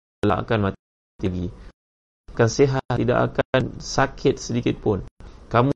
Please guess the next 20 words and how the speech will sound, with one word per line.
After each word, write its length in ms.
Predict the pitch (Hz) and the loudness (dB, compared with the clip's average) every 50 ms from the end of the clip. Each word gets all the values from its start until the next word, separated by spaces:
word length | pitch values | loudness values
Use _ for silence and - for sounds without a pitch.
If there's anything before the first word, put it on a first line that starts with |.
| - 143 | 0 -2
akan 220 | 131 127 135 135 131 | 2 4 4 4 4
menjadi 260 | 127 127 127 127 127 120 | 4 4 6 6 6 4
muda, 480 | 110 113 127 151 160 160 165 143 117 110 107 | 4 4 4 4 4 6 6 6 6 4 4
tidak 320 | - 120 113 120 113 113 - | 4 4 4 4 2 2 0
tua 320 | - 135 139 139 123 110 | 0 2 4 6 6 4
sampai 320 | 101 117 110 107 113 104 | 4 2 0 2 2 2
bila-bila. 400 | 107 107 104 107 104 104 104 101 - - - - - - - - | 2 2 2 2 2 2 0 0 -4 -8 -16 -20 -20 -20 -8 -2
Dan 160 | - 104 101 - | -2 0 2 2
kamu 240 | 117 113 117 110 110 110 | 2 2 4 2 0 0
akan 220 | - 120 117 110 | 2 2 2 2
menikmati 580 | - _ _ _ - 107 107 113 - - 117 107 | 0 _ _ _ -2 0 0 0 2 0 0 2
ke-, 160 | - - 107 101 - _ _ _ _ _ - 104 104 95 | 4 2 2 2 0 _ _ _ _ _ 0 0 2 2
keseronokan 560 | - 104 - - 104 104 104 104 104 107 104 98 | 2 0 2 2 0 2 2 2 0 0 0 0
yang 160 | 98 98 - | 0 0 2
tiada 220 | 113 113 117 110 | 4 4 4 4
tolok 260 | - 110 104 101 - | 4 2 2 2 2
bandingnya. 480 | 104 104 101 98 101 101 101 98 95 95 | 2 0 2 2 2 2 2 2 0 0
Tiada 380 | 87 - 131 147 160 165 165 143 | 2 2 2 4 4 4 4 4
lagi 240 | 139 135 131 131 123 | 4 2 2 0 0
sebarang 320 | 117 113 120 120 120 117 | 2 4 4 4 4 2